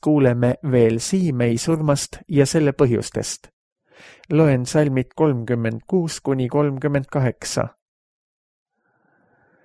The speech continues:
Ja kuningas läkitas kutsujat Siimei järele ning ütles temale: „Ehita enesele koda Jeruusalemma ja ela seal, aga ära mine sealt välja,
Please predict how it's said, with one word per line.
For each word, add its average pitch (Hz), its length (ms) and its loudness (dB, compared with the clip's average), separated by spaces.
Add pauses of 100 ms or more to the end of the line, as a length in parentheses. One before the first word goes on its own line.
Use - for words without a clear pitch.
(520)
Ja 143 260 4
kuningas 135 600 0
läkitas 139 640 0
kutsujat 131 720 0
Siimei 165 640 0
järele 143 440 2 (280)
ning 147 240 2
ütles 120 420 -2
temale: 113 460 -2 (960)
„Ehita 165 580 2
enesele 123 640 2
koda 156 380 0
Jeruusalemma 131 1120 0 (220)
ja 131 240 4
ela 123 320 2
seal, 151 460 0 (400)
aga 135 380 2
ära 147 220 2
mine 135 320 -2
sealt 113 460 -2
välja, 151 420 2